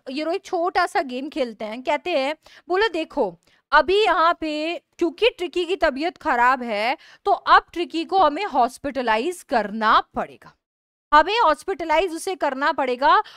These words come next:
और ऑब्जर्वेशन में रखना पड़ेगा, क्योंकि अगर हमने इसे हॉस्पिटलाइज नहीं किया और अपनी, अपनी निगरानी में नहीं रखा,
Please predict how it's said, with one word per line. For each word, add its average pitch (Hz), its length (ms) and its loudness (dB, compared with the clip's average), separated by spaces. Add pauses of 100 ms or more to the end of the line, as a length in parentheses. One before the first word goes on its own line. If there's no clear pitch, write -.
और 349 340 8
ऑब्जर्वेशन 285 840 -2
में 339 160 -6
रखना 269 360 -2
पड़ेगा, 247 520 0 (260)
क्योंकि 330 380 -2
अगर 370 440 4
हमने 349 200 -4
इसे 381 160 -6
हॉस्पिटलाइज 277 680 -2
नहीं 269 180 -6
किया 269 380 2 (200)
और 294 140 4
अपनी, 311 300 -2
अपनी 311 540 -2
निगरानी 262 520 -2
में 359 140 -6
नहीं 277 160 -6
रखा, 254 400 0